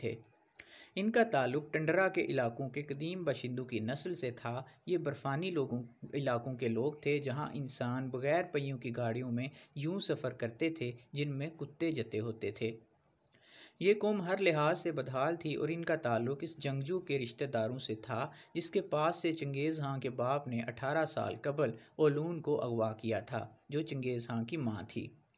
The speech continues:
ये लोग पुरानी रंजिशों को कभी नहीं भूलते थे और जूं ही मौका मिलता,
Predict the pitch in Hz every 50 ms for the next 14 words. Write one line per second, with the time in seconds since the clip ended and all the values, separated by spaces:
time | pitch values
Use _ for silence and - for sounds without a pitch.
0 | - _ - - - - - _ 165 180 214 208 202 208 202 202 - 170 165 160
1 | 156 165 180 180 160 151 151 147 156 151 - 160 151 156 143 147 147 143 165 202
2 | 190 165 156 147 131 127 117 117 113 113 160 165 160 165 139 120 117 - - -
3 | - 151 151 143 143 165 170 170 196 202 180 156 127 117 117 135 127 120 120 117
4 | 117 117 - 160 139